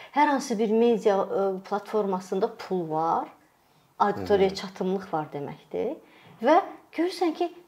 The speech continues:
Speaker 1: hansı deputatı tənqid elədilər, hansı, nə bilim, küçə, nə
Speaker 2: Hı hı.
Speaker 1: bilim, sökülüb filan icra hakimiyyətini tənqid edir. Adamlar deyir,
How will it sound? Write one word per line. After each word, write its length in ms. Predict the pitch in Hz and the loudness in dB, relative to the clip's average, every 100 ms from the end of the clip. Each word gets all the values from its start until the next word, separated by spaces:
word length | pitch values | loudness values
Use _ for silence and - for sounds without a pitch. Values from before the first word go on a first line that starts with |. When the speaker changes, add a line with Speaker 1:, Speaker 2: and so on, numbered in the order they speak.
| _ | _
Speaker 1:
hansı 380 | - 466 480 | -6 2 4
deputatı 520 | 294 240 - 247 - 233 | 4 0 -2 -4 -2 -4
tənqid 460 | 220 196 165 160 | -4 -6 -4 -2
elədilər, 540 | 147 90 - 165 - - | -2 -2 -4 -6 -10 -4
hansı, 340 | 381 415 403 415 | 0 2 4 6
nə 240 | 320 269 | 6 4
bilim, 180 | 277 240 | 4 2
küçə, 680 | 233 226 - 285 269 330 214 | 2 0 -4 2 4 2 -2
nə 120 | 220 | -2
Speaker 2:
Hı 60 | |
hı. 40 | 202 | 2
Speaker 1:
bilim, 280 | 220 202 185 - _ - | 4 2 -2 -12 _ -4
sökülüb 580 | 254 247 247 220 247 240 - - _ - | 0 2 2 2 2 -2 -12 -20 _ 0
filan 280 | 220 226 | 4 6
icra 260 | 226 208 220 220 | 6 4 2 2
hakimiyyətini 680 | 185 - 180 175 165 175 165 | -2 -6 -6 -6 -8 -12 -10
tənqid 280 | 196 196 - | -8 -6 -6
edir. 120 | - - 202 226 | -6 -8 -4 -2
Adamlar 380 | 233 233 247 | -2 -2 -4
deyir, 120 | 208 | -2